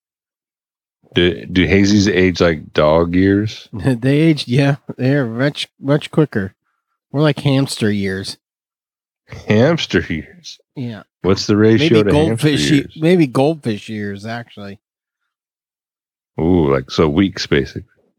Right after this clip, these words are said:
Speaker 2: Yeah. Sometimes you can get goldfish that last. I had one when I was a kid. That,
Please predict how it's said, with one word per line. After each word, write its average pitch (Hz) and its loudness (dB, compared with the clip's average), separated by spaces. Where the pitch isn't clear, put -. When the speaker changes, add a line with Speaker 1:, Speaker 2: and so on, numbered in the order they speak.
Speaker 2:
Yeah. 117 -10
Sometimes 277 0
you 214 4
can 208 2
get 185 2
goldfish 165 0
that 131 2
last. 127 -2
I 147 -4
had 170 -2
one 147 0
when 107 -2
I 104 -4
was 98 -10
a - -18
kid. 98 -8
That, 101 -10